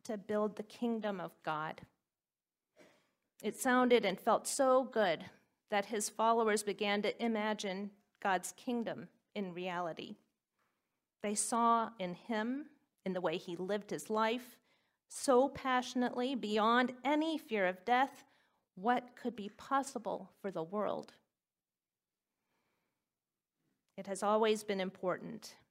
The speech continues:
that we tell the full story of Jesus, not just that he was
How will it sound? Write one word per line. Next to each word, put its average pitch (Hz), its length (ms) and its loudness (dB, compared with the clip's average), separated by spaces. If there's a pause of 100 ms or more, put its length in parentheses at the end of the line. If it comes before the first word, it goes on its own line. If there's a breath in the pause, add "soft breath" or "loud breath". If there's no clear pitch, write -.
(240)
that - 180 -4
we 226 240 -6
tell 185 400 2
the 175 160 2
full 202 480 0
story 170 560 -4
of 165 140 -8
Jesus, 156 580 -12
not 220 400 4
just 220 400 0
that 180 180 -4
he 214 220 -6
was 180 460 -4